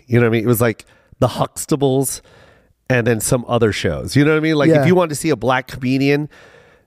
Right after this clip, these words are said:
Speaker 1: you know, you, we, you, one, you had to wait for Def Comedy Jam to even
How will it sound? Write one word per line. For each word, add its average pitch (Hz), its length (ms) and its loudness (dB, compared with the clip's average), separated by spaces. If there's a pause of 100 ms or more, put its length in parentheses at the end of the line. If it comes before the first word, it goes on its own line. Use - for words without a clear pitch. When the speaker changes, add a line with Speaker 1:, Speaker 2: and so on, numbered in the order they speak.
(220)
Speaker 1:
you 143 180 4
know, 117 380 2
you, 147 200 2
we, 135 260 2
you, 139 200 2
one, 143 380 -2
you 127 100 -6
had 123 120 -4
to 117 80 0
wait 113 220 -2
for 110 260 2
Def 101 260 -2
Comedy 117 360 -2
Jam 92 280 0
to 98 120 -4
even 101 440 -2